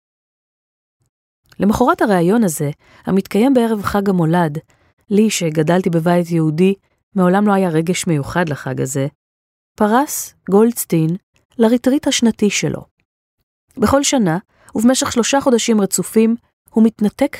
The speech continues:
כליל מהסחות דעת, ומקדיש את כל יומו, למעט כמה שעות שינה ואכילה הכרחית,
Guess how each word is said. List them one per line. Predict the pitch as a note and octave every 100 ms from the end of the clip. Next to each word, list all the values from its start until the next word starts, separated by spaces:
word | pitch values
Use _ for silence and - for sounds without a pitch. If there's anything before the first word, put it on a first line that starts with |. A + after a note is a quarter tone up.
| _
כליל | G#3+ G3 A3+ G#3+
מהסחות | F3+ - D#3+ F#3+ G#3 E3
דעת, | E3 D#3+ A#3+ - _ _ _ -
ומקדיש | A3 A3 A3 E4 -
את | -
כל | - - D#4
יומו, | C#4 F3+ C#3 C#3 _ _ _ _ _
למעט | - F3 G3+ - -
כמה | F#3+ G3 G#3+
שעות | - G#3+ -
שינה | - G3 F3 G3+ G3+
ואכילה | E3 D#3 - F3+ G3
הכרחית, | G#3 F3+ F#3 D#4 D#4+